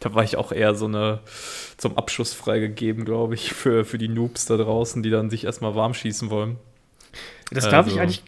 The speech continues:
Speaker 2: das darf ich auch gar nicht so laut sagen, aber als ich Doom get-, äh, Doom für die Switch getestet habe, bis ich dann erstmal aus dem ersten, aus den ersten paar Leveln so weit diese,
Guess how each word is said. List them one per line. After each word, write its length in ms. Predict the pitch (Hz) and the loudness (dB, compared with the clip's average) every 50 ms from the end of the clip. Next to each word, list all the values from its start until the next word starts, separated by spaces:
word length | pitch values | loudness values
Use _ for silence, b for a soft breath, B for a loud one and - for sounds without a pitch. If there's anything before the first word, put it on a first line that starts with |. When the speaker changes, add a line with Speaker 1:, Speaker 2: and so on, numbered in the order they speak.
| - - | -16 -12
Speaker 2:
das 140 | - 139 - | -8 -2 2
darf 180 | 143 151 196 | 2 2 2
ich 100 | 180 180 | 2 0
auch 80 | 165 170 | 2 4
gar 140 | - 165 160 | 6 6 6
nicht 100 | 165 156 | 6 4
so 60 | 151 | 4
laut 180 | 147 151 147 | 2 2 2
sagen, 240 | - 135 151 170 185 | 2 2 2 4 2
aber 80 | 147 131 | 2 2
als 140 | 131 127 143 | 2 0 -2
ich 120 | 135 - | -2 2
Doom 200 | - 170 202 208 | 2 2 2 2
get-, 160 | 185 165 - | 0 -2 -2
äh, 340 | 160 - 156 147 147 147 143 | 0 2 4 4 4 4 4
Doom 240 | 143 165 190 208 233 | 6 6 6 6 6
für 120 | - - | 2 2
die 100 | 202 190 | 0 0
Switch 220 | - - 180 - - | 0 0 -2 -2 -2
getestet 420 | 160 - 143 131 - 147 131 117 | -2 0 0 -2 -2 -2 -2 0
habe, 320 | 131 131 131 151 175 190 - B B B B B B - | 2 2 2 2 0 0 -2 B B B B B B 2
bis 160 | 156 - - | 4 6 6
ich 80 | 180 | 6
dann 140 | 185 175 165 | 8 8 6
erstmal 380 | 165 175 185 180 - 185 175 156 | 8 6 4 6 6 4 4 4
aus 120 | 170 - | 2 0
dem 200 | - - 139 - | 0 -2 0 0
ersten, 680 | - 175 180 - - - - 180 180 175 175 170 170 - | 2 0 0 0 -2 0 2 4 4 4 4 2 0 -2
aus 140 | 165 - - | -4 -2 -2
den 100 | 165 - | -2 0
ersten 300 | 180 185 - - 190 - | 0 0 0 0 0 2
paar 140 | - 165 | 4 6
Leveln 360 | 156 175 180 175 160 143 131 127 | 6 8 8 8 6 6 4 4
so 220 | 131 143 165 185 | 2 0 2 4
weit 340 | 180 175 170 - - - - | 4 4 4 2 -4 -4 -2
diese, 520 | 156 147 147 151 151 143 143 139 - - | 0 2 4 4 4 4 4 0 -2 -6